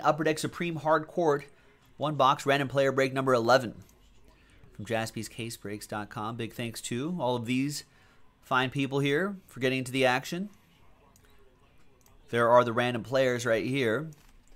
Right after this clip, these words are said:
There are the boxes right there. We've got five boxes left from that case. Let's roll the dice. Let's randomize each list. Four and a four, eight times. Eight the hard way.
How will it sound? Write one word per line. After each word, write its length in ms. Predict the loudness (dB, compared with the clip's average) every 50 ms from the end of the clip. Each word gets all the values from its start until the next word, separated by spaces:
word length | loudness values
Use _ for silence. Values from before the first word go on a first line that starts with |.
| -20 _ _ _ -20 _ -18
There 140 | -14 -12 -10
are 20 |
the 80 | -10 -4
boxes 500 | -2 0 0 0 -2 -6 -8 -8 -8 -2
right 280 | 0 0 0 0 0 -2
there. 300 | -2 0 2 2 0 -2
We've 80 | -2 -4
got 160 | -6 -6 -2
five 280 | 0 2 2 2 2
boxes 360 | 2 2 2 2 0 -6 -4 -2
left 200 | 0 0 0 -2
from 120 | -6 -4
that 180 | -4 -4 -4 -4
case. 480 | -6 -6 -6 -6 -6 -8 -10 -12 -12 -14 _ _ _ _ _ -20 -20 -20 -20 _ _ _ _ _ _ _ -8
Let's 280 | -6 -4 -4 -2 -4 2
roll 240 | 4 6 6 6 6
the 80 | 6
dice. 340 | 6 6 4 4 2 0 -4
Let's 160 | -6 -6 -6
randomize 840 | -4 -2 0 0 0 2 2 2 2 2 0 -2 -4 -4 -6 -6 -8 -6
each 300 | -8 -8 -8 -8 -6 -4
list. 420 | -2 0 0 -2 -4 -8 -10 -14 -16 -20 -20 -20 -20 -20 _ -20
Four 360 | -6 -2 2 4 4 6 4
and 80 | 4 2
a 60 | 0
four, 440 | -2 -2 -2 0 2 2 2 0 -2 -2 -2
eight 180 | -2 -2 -2
times. 380 | -4 -4 -4 -2 -4 -4 -6 -6 -2
Eight 200 | 0 0 0 2
the 80 | 2
hard 260 | 6 8 6 6 6
way. 220 | 4 0 -4 -4